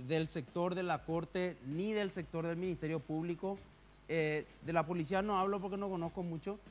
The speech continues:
de sentarse y decir, "Señores, ¿cómo hacemos para encarar esto juntos?". Ese paso no se ve que se pueda dar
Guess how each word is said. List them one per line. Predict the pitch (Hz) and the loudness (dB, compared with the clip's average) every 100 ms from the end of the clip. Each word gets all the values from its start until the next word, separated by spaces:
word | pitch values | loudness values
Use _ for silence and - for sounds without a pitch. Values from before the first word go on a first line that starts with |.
| - - - - - | -20 -20 -20 -20 -6
de | 143 185 | 0 2
sentarse | 220 185 - 196 214 | 4 2 6 6 8
y | 226 | 2
decir, | 190 180 | 0 -2
"Señores, | 190 180 202 220 | 0 0 0 -2
¿cómo | 190 196 214 | -2 -2 -2
hacemos | - 180 190 190 | -2 0 0 -2
para | 202 214 | -2 -2
encarar | 202 151 175 | 0 2 2
esto | 160 160 - | 2 -4 -4
juntos?". | 156 202 202 160 110 - - - - - - - 160 | -4 -2 -2 -4 -8 -14 -20 -20 -18 -18 -20 -10 2
Ese | 208 226 220 | 2 2 -2
paso | - 196 208 233 233 - - - | 0 0 0 -2 -4 -6 -20 -10
no | 143 170 190 | -4 0 0
se | 190 196 | 0 0
ve | 156 175 | 0 -2
que | 196 | -2
se | 180 | -6
pueda | 139 156 156 | -4 -2 0
dar | 143 139 139 | 2 0 -2